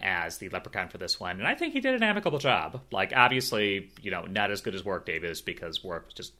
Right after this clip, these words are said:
killed it in that role, as he does in most things he does. Uh, but I feel like he did pretty well. I liked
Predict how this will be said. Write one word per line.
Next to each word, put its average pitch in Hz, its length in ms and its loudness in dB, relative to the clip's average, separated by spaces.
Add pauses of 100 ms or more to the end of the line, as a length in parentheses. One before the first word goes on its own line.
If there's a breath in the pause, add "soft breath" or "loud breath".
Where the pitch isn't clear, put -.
(140)
killed 90 300 -4
it 87 160 -8
in 87 140 -10
that 82 220 -6
role, 80 280 -8
as 80 100 -10
he 90 80 -10
does 80 200 -10
in 82 120 -16
most 82 220 -8
things - 160 -12
he 95 80 -12
does. 120 340 -8 (400 loud breath)
Uh, 78 320 -2
but 98 260 -2
I 117 100 2
feel 135 240 -2
like 117 160 0
he 117 80 -6
did 104 320 -4
pretty 135 280 -4
well. 95 560 2
I 87 160 -2
liked 95 600 -6